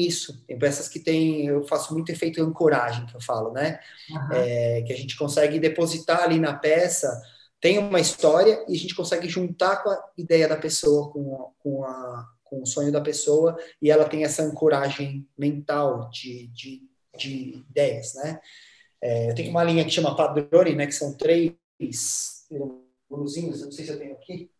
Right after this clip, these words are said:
Speaker 1: um pedacinho pra mostrar, não. É, eu sempre falo pra pessoa, eu falo, "Ó,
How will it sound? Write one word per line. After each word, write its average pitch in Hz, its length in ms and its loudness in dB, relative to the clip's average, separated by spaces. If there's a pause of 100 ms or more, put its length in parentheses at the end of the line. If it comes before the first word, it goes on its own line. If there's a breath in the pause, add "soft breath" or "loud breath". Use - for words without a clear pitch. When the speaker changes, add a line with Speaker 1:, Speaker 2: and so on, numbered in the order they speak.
Speaker 1:
um 143 60 -18
pedacinho 139 400 -4
pra 127 140 -8
mostrar, 131 520 -2
não. 147 200 -8 (500 loud breath)
É, 156 600 2
eu 147 40 -4
sempre 185 280 -2
falo 170 200 4
pra 175 140 2
pessoa, 165 220 0
eu 160 40 -8
falo, 165 140 6
"Ó, 147 260 4